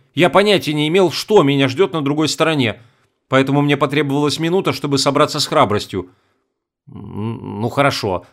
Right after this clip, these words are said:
на самом деле это было несколько минут. Ну кто считает? Да, был шанс, что на другой стороне мне встретятся монстры. Но если я не пройду через портал, то застряну на острове Муухамор,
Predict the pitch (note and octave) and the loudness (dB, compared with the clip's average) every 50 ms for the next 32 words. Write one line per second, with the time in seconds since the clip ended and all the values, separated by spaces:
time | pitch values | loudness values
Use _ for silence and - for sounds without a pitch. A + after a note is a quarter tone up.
0 | - - A#2+ - - C#3+ C3+ C3+ C3+ B2+ D#3+ D3 C3+ C3+ C3+ B2+ C#3 D3+ D#3 C#3 | -10 -6 -4 -2 0 0 2 2 2 0 2 0 0 0 0 0 0 0 0 0
1 | G#2+ F2 - - G#2 F2 - F#2+ G2 G2 F#2 F2 E2+ _ _ _ _ - - - | -2 -4 -6 -8 -10 -8 -8 -6 -6 -6 -8 -8 -12 _ _ _ _ -16 -12 -8
2 | - - - - - C#3+ - F#2 E2 D#2 D2+ _ _ _ _ _ _ _ _ _ | -4 -4 -2 -2 -4 -6 -6 -6 -8 -8 -12 _ _ _ _ _ _ _ _ _
3 | _ _ _ _ _ _ _ _ _ _ _ _ _ - G2+ C3 F3 E3+ C3+ G2 | _ _ _ _ _ _ _ _ _ _ _ _ _ -4 0 4 4 6 4 4
4 | F2 - - _ - A2 C3+ G3 G3 - - A3+ A3+ G#3 E3 C3+ - - - - | 2 -4 -10 _ 0 4 4 4 4 4 2 4 4 4 4 2 0 -4 -6 -2
5 | C#3 C3+ C#3 C#3 C3+ C#3+ D3 F3 F#3 F3 - - C#3+ C#3+ D3+ F3 F3 D#3 D3 C3+ | 0 2 2 2 2 2 4 6 4 4 4 2 0 0 0 0 -2 -2 -2 -4
6 | C3+ - D#3 D#3+ C#3+ - B2+ A#2 - C#3 D3+ D#3+ C#3+ A2+ - - - E2+ D2+ - | -4 -2 -2 -2 -2 -4 -6 -4 -2 -2 0 0 -2 -4 -4 -6 -8 -8 -10 -10
7 | _ _ _ _ _ _ _ - G#2+ A2 C3 B2+ - - A#2 A2 C3+ D#3+ D#3 C#3 | _ _ _ _ _ _ _ -6 -2 0 2 2 2 0 2 2 2 2 2 0
8 | C3+ B2+ A2+ A#2 A#2+ D3+ - - C3 A#2+ A2+ - - A2 G2 - A2 F#2+ G2 A#2+ | 0 0 0 0 0 0 -2 -2 -2 -2 -2 0 0 0 0 2 2 2 2 2
9 | - - - _ _ - - C3 A2 B2+ C3 - - C#3 C3+ C#3+ D3 D#3+ D#3+ D3 | -2 -6 -16 _ _ -4 -2 0 2 2 0 0 2 2 2 4 2 2 2 2
10 | B2+ B2+ C3+ C3+ C3+ D3 C#3+ C#3+ D3+ D3+ D3+ D3 C3 A2 G#2 G#2+ G#2+ G#2+ G#2+ - | 2 2 2 0 0 0 0 2 2 0 0 2 0 0 0 0 -2 -2 -4 -2
11 | - C#3 C#3 D3 F#3 A3 G3 F#2+ E2+ - | 2 2 2 4 4 4 4 4 2 -2